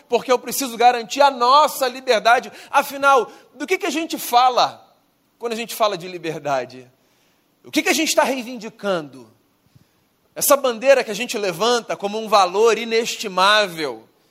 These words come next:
pela qual alguns dão a sua vida, ela representa o quê?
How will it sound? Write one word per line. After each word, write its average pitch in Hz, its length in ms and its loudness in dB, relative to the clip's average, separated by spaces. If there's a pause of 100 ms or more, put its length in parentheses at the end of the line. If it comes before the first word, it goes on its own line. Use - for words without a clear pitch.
(260)
pela 214 180 2
qual 233 200 4
alguns 208 340 -2
dão 226 240 0
a 208 60 0
sua 208 280 0
vida, 160 640 -8 (760)
ela 294 200 4
representa 269 760 0
o 302 120 -8
quê? 160 460 -4